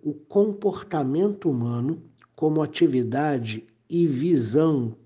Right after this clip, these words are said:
puramente mundana. Num versículo anterior, Paulo fez um apelo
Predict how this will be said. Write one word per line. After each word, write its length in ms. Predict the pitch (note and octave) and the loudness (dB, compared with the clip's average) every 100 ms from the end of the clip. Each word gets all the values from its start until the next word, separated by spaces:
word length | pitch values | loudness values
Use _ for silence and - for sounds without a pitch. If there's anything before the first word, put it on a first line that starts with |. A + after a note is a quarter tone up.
| _ _ _ | _ _ _
puramente 1080 | G#3 A#3 G#3 C#3 B2+ C#3+ D#3+ D#3+ - F3+ - | -2 2 2 2 2 2 0 -4 -6 -6 -6
mundana. 920 | B2 C#3 E3 D#3 A#2+ C3+ C3 A#2 G#2 G2+ - _ _ _ _ _ _ _ _ _ - - - - _ _ _ _ | -4 2 4 4 2 2 0 -2 -6 -10 -18 _ _ _ _ _ _ _ _ _ -20 -20 -20 -20 _ _ _ _
Num 220 | F3+ A3+ | 0 2
versículo 600 | A3+ G#3+ - - F#3 F3+ | 2 -2 -2 -4 0 2
anterior, 800 | F#3+ F3 D3+ A#2+ A2+ C#3+ C3 - - _ _ | 2 2 0 0 0 0 0 -4 -18 _ _
Paulo 400 | D#3 D3 D3+ C#3 | -6 0 2 0
fez 640 | C3 - D3+ D3 C#3+ B2 | -4 -4 2 4 4 2
um 160 | D3+ D#3 | -2 -4
apelo 680 | C3 - D3+ E3 E3 C3+ | -6 -8 2 4 4 -2